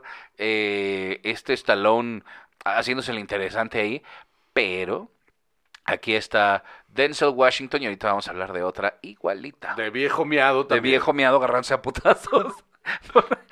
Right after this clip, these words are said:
Speaker 1: Qué, qué buena onda de este género.
Speaker 2: Me mama que existe el género viejo miado agarrándose a putazos.
Speaker 1: Ajá.
Speaker 2: Es brillante.
Speaker 1: Ajá, de, es que yo no quería agarrarme a putazos porque fíjate que ya estoy muy
Speaker 2: Si
Speaker 1: miado,
Speaker 2: lo piensas
Speaker 1: pero
Speaker 2: bien,
Speaker 1: <laughs> me siguen
Speaker 2: Jason
Speaker 1: trayendo.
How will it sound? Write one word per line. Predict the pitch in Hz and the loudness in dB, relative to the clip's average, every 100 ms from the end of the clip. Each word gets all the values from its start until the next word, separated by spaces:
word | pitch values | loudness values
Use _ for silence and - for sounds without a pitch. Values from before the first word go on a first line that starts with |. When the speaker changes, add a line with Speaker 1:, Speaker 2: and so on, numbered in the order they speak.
| - - - | -18 -18 -20
Speaker 1:
Qué, | - | -12
qué | - 202 | -4 0
buena | 196 185 160 | 2 2 2
onda | 147 127 | 4 2
de | 113 | 0
este | - | -6
género. | - 87 - - | -10 -10 -10 -6
Speaker 2:
Me | 160 | 0
mama | 190 208 208 | 2 4 2
que | - | -2
existe | - 180 147 190 | -10 -10 0 2
el | 165 | 2
género | 160 165 156 | 0 2 2
viejo | 135 165 - 175 | 2 2 2 2
miado | 160 160 165 | 4 6 6
agarrándose | 127 131 143 139 | 4 0 0 0
a | 151 | 0
putazos. | 139 - 110 110 87 - | -2 -2 -2 -4 -6 -4
Speaker 1:
Ajá. | - 208 302 277 190 _ | 0 2 2 0 -8 _
Speaker 2:
Es | 123 120 | -8 -6
brillante. | 123 143 123 113 - | -4 0 2 0 0
Speaker 1:
Ajá, | - 208 | 6 6
de, | 220 - | 6 0
es | - | -2
que | 208 | -4
yo | 214 | -2
no | 214 | -2
quería | 190 190 | 0 0
agarrarme | 196 180 185 180 | 2 2 2 2
a | |
putazos | 170 156 175 151 | -2 -2 -2 -2
porque | 143 127 | -8 -8
fíjate | 135 143 139 123 | -8 -6 -6 -8
que | |
ya | 127 | -6
estoy | 135 147 | -4 -4
muy | 139 165 | -4 -2
Speaker 2:
Si | |
Speaker 1:
miado, | 180 170 180 | 2 4 6
Speaker 2:
lo | 180 | 4
piensas | 214 247 175 | 2 2 4
Speaker 1:
pero | 185 185 170 | 6 6 4
Speaker 2:
bien, | 180 - 269 | 2 2 0
Speaker 1:
<laughs> | - 160 | 0 -6
me | 135 | -10
siguen | 120 165 214 | 0 4 4
Speaker 2:
Jason | 170 - | 4 2
Speaker 1:
trayendo. | 127 127 | 2 4